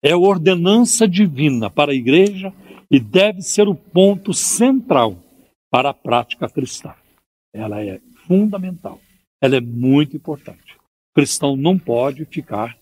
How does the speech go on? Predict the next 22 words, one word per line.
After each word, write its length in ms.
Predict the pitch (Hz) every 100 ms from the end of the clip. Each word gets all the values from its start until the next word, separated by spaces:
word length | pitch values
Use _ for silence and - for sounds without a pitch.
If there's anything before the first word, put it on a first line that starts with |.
| _ _
sem 180 | - 131
tomar 280 | 135 123
a 40 | 127
ceia. 300 | - 175 - _ _ _ _ -
Agora, 360 | 135 120 107
eu 80 | 107
também 480 | 120 139 120 139 180 -
quero 200 | 147 135
esclarecer 540 | 131 - 139 135 -
aqui 80 | 117
pra 100 | 113
vocês 300 | 110 - 160
com 180 | - 120
isso, 360 | 143 180 - 190 _ _ -
não 180 | 147 165
quero 220 | 160 147
colocar 320 | 147 139 -
um 120 | 147
peso 520 | 135 - 151 190 220
sobre 240 | 180 190 139
vocês 280 | 135 156 151
dizendo 400 | 131 143 156